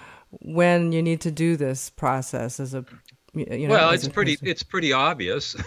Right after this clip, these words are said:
Speaker 2: <laughs> I mean,
Speaker 1: Mm.
Speaker 2: when you're dealing with somebody who's y-, screaming at you and insulting you,
Speaker 1: Oh,
Speaker 2: that's
Speaker 1: sure,
Speaker 2: when you
Speaker 1: yeah.
Speaker 2: might
Speaker 1: Mm-hmm.
Speaker 2: do, that might be, or you
Speaker 1: Mm.
Speaker 2: have a p-, a, a husband or a spouse or a partner or a child who's really angry and frustrated at something not directed to you,
Speaker 1: Mm-hmm.
Speaker 2: and they need,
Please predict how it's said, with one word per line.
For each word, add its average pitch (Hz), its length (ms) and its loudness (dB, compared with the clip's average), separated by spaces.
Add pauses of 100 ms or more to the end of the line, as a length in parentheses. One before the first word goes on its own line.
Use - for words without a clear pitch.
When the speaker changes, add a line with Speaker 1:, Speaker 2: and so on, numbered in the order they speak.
Speaker 2:
<laughs> - 160 -2
I 147 160 0
mean, 147 180 -4
Speaker 1:
Mm. 175 340 0
Speaker 2:
when 147 100 -2
you're 147 120 -2
dealing 196 280 -2
with 175 120 2
somebody 147 320 -2
who's 123 200 -4
y-, 127 140 -6
screaming 147 460 0
at 98 80 -2
you 139 240 0
and 110 80 -4
insulting 110 500 -4
you, 117 300 0
Speaker 1:
Oh, 185 100 8
Speaker 2:
that's 156 100 4
Speaker 1:
sure, 170 200 8
Speaker 2:
when 151 80 6
you 160 60 6
Speaker 1:
yeah. 156 200 4
Speaker 2:
might - 180 -8
Speaker 1:
Mm-hmm. 170 240 0
Speaker 2:
do, 98 100 -8
that 110 300 -6
might 104 140 -4
be, 95 180 -8 (360)
or 214 180 2
you 202 120 -2
Speaker 1:
Mm. - 40 0
Speaker 2:
have 170 100 0
a 160 40 -4
p-, - 140 -14 (120)
a, 117 120 -4 (120)
a 107 120 -4
husband 123 360 -8
or 107 160 -6
a 95 60 -8
spouse 104 400 -4
or 104 60 -8
a 95 40 -10
partner 107 320 -4
or 127 60 -2
a 98 40 -4
child 107 380 0
who's 107 160 -6
really 107 260 -8
angry 104 340 -4
and 101 100 -8
frustrated 98 420 -4
at 90 100 -10
something 110 320 -4
not 110 240 0
directed 92 400 -6
to 85 80 -12
you, 87 200 -8
Speaker 1:
Mm-hmm. - 480 -12
Speaker 2:
and 113 200 -4
they 123 120 2
need, 131 220 -8